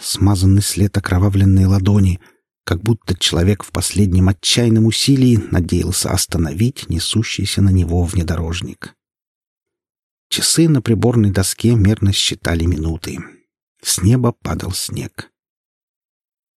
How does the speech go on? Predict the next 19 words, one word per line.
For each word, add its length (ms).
Я 220
очнулась 760
только 300
когда 280
услышала 540
позади 600
далёкие 600
песклявые 600
голоса 440
сирен. 560
Подавив 380
желание 480
оглянуться 480
и 100
проверить, 500
что 240
стало 300
со 180
змеем, 440